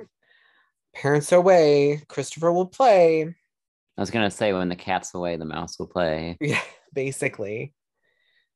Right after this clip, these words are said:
Speaker 1: Uh, now, one day, uh, when, while the,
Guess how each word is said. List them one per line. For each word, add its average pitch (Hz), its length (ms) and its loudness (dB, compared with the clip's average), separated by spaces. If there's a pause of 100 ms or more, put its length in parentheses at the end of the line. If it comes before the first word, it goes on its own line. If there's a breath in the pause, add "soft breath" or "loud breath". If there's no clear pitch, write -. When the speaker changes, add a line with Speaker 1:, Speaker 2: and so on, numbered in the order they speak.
(540)
Speaker 1:
Uh, 139 260 0
now, 156 180 2
one 220 240 2
day, 139 420 2 (440)
uh, 127 280 -4
when, 139 340 -6
while 135 500 -2
the, 123 440 -6